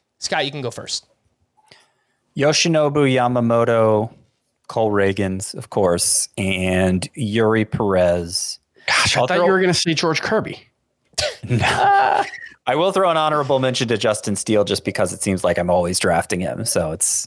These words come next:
Speaker 2: it's not like I see myself as a big Justin Steele fan, but I guess relative to everyone else, I am.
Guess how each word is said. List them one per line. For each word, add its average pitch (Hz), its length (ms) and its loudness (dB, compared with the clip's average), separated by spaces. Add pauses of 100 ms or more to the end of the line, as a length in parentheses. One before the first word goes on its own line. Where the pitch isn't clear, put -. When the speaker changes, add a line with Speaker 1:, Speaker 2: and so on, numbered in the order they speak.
Speaker 2:
it's 117 240 -4
not 110 180 2
like 98 200 0
I 90 80 2 (100)
see - 240 0
myself 95 480 0
as 87 140 -4
a 82 60 -8
big 95 220 -2
Justin 95 380 -4
Steele 101 480 0 (420)
fan, 147 380 0
but 185 320 0
I 98 60 0
guess - 240 -2
relative 98 400 2
to 90 100 0
everyone 123 300 0
else, 190 180 -2
I 208 80 2
am. 262 220 -2